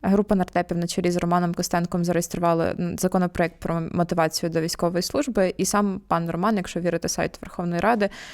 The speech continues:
сказав, що українців не можна щось змуш-, змусити робити, це факт, але українців можна і потрібно мотивувати, тому потрібно міняти підходи і балансувати систему примусу, яка зараз існує, і посилити її системою заохочень і мотивації захисників.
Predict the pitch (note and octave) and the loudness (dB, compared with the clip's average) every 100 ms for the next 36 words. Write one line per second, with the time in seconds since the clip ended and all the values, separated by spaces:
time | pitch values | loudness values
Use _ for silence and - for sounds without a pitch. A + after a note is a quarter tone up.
0 | - - - F#3+ F#3+ - F3 E3+ F#3+ F#3 | -18 -14 0 2 2 2 -2 2 4 4
1 | - E3 F3+ F#3+ E3+ E3+ D#3+ - D#3+ E3+ | 0 2 4 6 4 2 0 0 0 2
2 | D#3+ - - F3 F3 E3+ E3+ F3+ G#3 D4 | 0 -2 -4 0 2 0 0 0 2 2
3 | - A3 - F3 A3 C4+ - - F#3+ A3 | 4 2 2 2 2 2 -2 0 2 4
4 | A3 F#3+ G3+ - F#3 F#3 F#3+ F#3 E3+ F3 | 4 2 2 2 2 4 2 2 -2 -2
5 | F3 F3+ D#3+ D#3 E3 F3+ B3+ C4 - F#3+ | 0 0 -2 0 0 2 2 2 -2 -2
6 | A3 - - G3 F#3 F3 F3 D#3+ E3 - | -2 -4 -2 0 2 2 2 0 -2 -8
7 | - - A#3+ A3+ - F3 F3+ E3+ E3+ F3+ | -8 -2 2 2 0 -2 0 0 0 -2
8 | G3 F3+ F3+ - F3 E3+ E3 - - - | 0 -2 -8 -2 0 0 -4 -10 -20 -18
9 | - F#3 F#3+ F3 - E3+ E3 - E3 D#3+ | -6 2 4 4 2 2 2 2 4 4
10 | - - - - A#3 C#4+ B3+ G#3+ - - | 2 -2 -4 -4 0 2 2 2 -2 -16
11 | - F#3 - - G3+ G#3 F#3 E3+ F#3 - | -4 -2 -2 0 4 4 2 2 2 2
12 | E3 F3 F3 E3+ E3 E3 E3 - F3 E3 | 0 2 2 2 2 0 0 0 2 4
13 | E3 - G3+ - F#3+ F3 E3 D#3+ D#3+ E3 | 2 2 0 0 -2 0 -2 0 2 2
14 | - E3+ D#3+ E3 E3 - E3 - | 2 0 0 -2 -2 -4 -6 -6